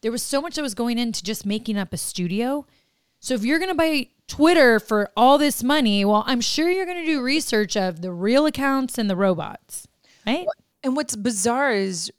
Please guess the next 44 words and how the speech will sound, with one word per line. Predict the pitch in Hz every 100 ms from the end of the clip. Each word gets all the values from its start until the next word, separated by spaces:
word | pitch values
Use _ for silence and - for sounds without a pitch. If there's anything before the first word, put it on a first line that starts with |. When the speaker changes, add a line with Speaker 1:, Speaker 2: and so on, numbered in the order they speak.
| _ _
Speaker 2:
then | 196 180 214 226
what | 233
was | 262 285
his | 285 185
reasoning | 160 175 214 254 247 202 190
in | 185
the | 175
beginning? | 165 156 190 233 139 135
It | 165
couldn't | - 214 254
have | 208 170
been | 170 190
because | 175 165 175 156
this | 208
is | 202 175
how | 160 208
many | 196 180
people | - 240 214 170
have |
Speaker 1:
Um, | 220
Speaker 2:
Twitter. | - - 269 175 160 196
Like, | 202 202
that | 202
doesn't | 208 202
make | 185
sense | 175 226 240 -
to |
me. | 170
I |
thought | 160 185
it |
was | 185 170
a | 170
different | 170 185 180 -
reasoning. | 170 147 156 160
So | 180
I |
think | 170 220
there's | 247 196
something | 202 180 175
we | 165
don't | 147 180 170 -
know. | - 190
Speaker 1:
Well, | 269 285 277 -